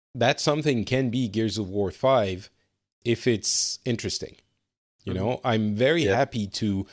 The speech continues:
Speaker 1: pull my Xbox One out of, uh, storage and plug it back in, or even buy an Xbox One X or whatever, uh,
Speaker 2: <laughs>
Speaker 1: to play an interesting Gears of War five.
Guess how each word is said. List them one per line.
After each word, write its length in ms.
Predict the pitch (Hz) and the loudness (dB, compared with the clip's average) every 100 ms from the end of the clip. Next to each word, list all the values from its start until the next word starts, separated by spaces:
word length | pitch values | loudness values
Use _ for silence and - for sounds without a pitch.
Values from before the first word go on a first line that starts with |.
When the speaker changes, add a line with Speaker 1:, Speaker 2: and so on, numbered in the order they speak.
| - - _ | -16 -20 _
Speaker 1:
pull 240 | - 139 131 | 2 4 4
my 200 | 120 110 | 2 0
Xbox 460 | 110 - 117 - | 0 0 0 0
One 300 | 127 117 107 | 0 2 2
out 320 | 101 120 120 117 | 2 2 2 2
of, 460 | 107 95 95 - | 0 0 -8 -8
uh, 320 | 123 104 98 92 | -2 0 0 -2
storage 640 | - 156 143 95 95 - - _ _ | 2 4 4 2 -2 -8 -10 _ _
and 280 | 127 110 104 | -2 0 0
plug 220 | 107 127 | 2 2
it 140 | 120 104 | 2 2
back 280 | 104 95 143 | 0 0 0
in, 200 | 131 107 | 2 2
or 100 | 104 | 0
even 360 | 104 104 98 | 2 0 -2
buy 260 | 95 107 110 | 0 2 2
an 380 | 101 92 87 87 | 2 -2 -6 -10
Xbox 420 | 98 98 107 95 - | -8 -4 -2 -2 0
One 100 | 101 | 0
X 220 | 110 - | 0 0
or 80 | 104 90 | -4 -4
whatever, 500 | - 101 98 98 98 - - - - | -2 0 2 0 -2 -6 -12 -20 -2
uh, 340 | 110 101 101 | 2 4 6
Speaker 2:
<laughs> 160 | 143 131 | 4 0
Speaker 1:
to 120 | 127 | -4
play 520 | 117 127 123 120 117 - | 0 4 4 4 2 0
an 120 | 113 | 0
interesting 480 | 110 104 110 110 98 | 0 -2 -2 -2 0
Gears 240 | 104 98 | 0 0
of 100 | 101 | -2
War 180 | 92 87 | -2 -4
five. 460 | - 104 82 - | 0 0 0 -8